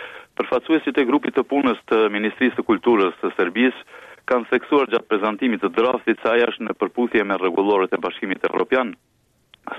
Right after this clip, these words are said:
sillet që për herë të parë po futet kategoria e pronës kulturore, peizazhi kulturor. Por Kisha Ortodokse Serbe, e cila është bashkësia më e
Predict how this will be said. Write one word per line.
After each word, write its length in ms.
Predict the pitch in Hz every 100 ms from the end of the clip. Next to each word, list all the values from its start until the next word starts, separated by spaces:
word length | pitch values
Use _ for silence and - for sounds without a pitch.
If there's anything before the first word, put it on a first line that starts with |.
| -
sillet 320 | 143 131 -
që 80 | 123
për 160 | - 101
herë 160 | 110 123
të 80 | 120 -
parë 220 | 123 127 107
po 80 | 104
futet 300 | - 120 107 -
kategoria 500 | - 95 92 110 101
e 40 | -
pronës 340 | 104 98 90 -
kulturore, 520 | 90 98 95 95 87 -
peizazhi 420 | 92 - 90 85 -
kulturor. 420 | 80 90 76 71 - - - - - -
Por 200 | 139 123 -
Kisha 260 | 143 143
Ortodokse 480 | 127 123 113 123 123 -
Serbe, 240 | 135 120
e 60 | 110
cila 240 | 127 117 117
është 120 | 101
bashkësia 360 | 104 - 123 110
më 100 |
e 60 | 110